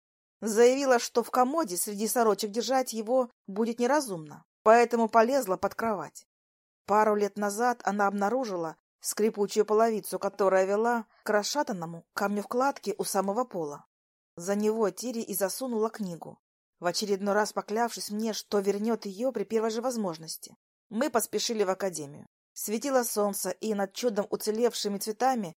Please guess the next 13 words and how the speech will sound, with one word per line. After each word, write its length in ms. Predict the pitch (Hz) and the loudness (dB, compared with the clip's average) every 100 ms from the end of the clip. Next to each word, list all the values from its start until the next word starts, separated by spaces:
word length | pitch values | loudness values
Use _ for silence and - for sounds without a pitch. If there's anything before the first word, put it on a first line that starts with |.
| - | -4
на 160 | 202 214 | 0 2
краю 220 | 220 196 | 4 2
стадиона 540 | - 214 226 175 175 | 0 0 2 2 0
порхали 520 | 190 196 - 220 202 | -2 -2 0 0 2
последние 720 | 202 202 - 240 220 180 170 - _ _ | 2 -2 -2 -4 -4 -6 -14 -16 _ _
сентябрьские 720 | - 240 254 202 190 - 254 | -12 0 4 4 2 -6 0
бабочки 520 | 226 175 - - - - _ _ | 4 4 0 -12 -18 -20 _ _
с 160 | - 208 | -12 2
ярко-желтыми, 880 | 208 202 208 196 233 226 170 151 139 _ _ | 4 4 0 0 0 0 -4 -10 -12 _ _
словно 380 | - 262 262 262 | -4 0 2 2
зрелые 420 | 240 254 226 208 | 2 6 8 8
лимоны, 400 | 214 226 202 214 | 6 4 4 2
крыльями. 560 | - 185 143 139 - | -2 -2 -4 -12 -18